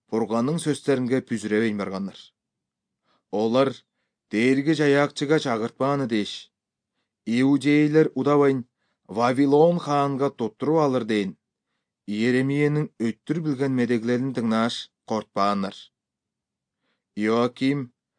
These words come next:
Варух бижечи биле Иеремияны тутуп хоругдаарын тужааган. Ынжалса да, дээрги жаякчы оларны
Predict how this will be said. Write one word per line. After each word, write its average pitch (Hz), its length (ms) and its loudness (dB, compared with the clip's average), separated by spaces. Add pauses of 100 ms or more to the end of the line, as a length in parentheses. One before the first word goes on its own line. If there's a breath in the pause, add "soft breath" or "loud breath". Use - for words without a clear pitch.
(200)
Варух 123 540 0
бижечи 127 460 0
биле 127 360 0
Иеремияны 127 840 0 (340)
тутуп 110 360 -2
хоругдаарын 123 680 0
тужааган. 101 540 -4 (760)
Ынжалса 120 520 0
да, 131 200 2
дээрги 127 440 0
жаякчы 131 800 -2
оларны 120 520 -2